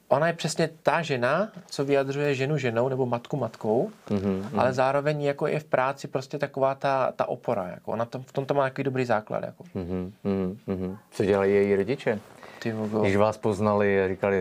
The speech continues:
Speaker 2: "Ježkovi oči taková, ale ještě mladá holka, ještě na škole."
Speaker 1: <laughs> Jo, jo. Víte co, to je, eh,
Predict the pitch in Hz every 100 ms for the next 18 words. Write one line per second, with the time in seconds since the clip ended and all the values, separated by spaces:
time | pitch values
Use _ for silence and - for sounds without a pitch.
0 | 95 131 120 - 110 101 101 - 113 107
1 | 117 113 107 104 113 104 117 120 107 113
2 | 120 117 110 117 107 113 - 123 123 151
3 | 185 - 220 - 202 202 - 202 202 190
4 | - - - 151 151 208 214 165 156 165
5 | 156 139 147 147 147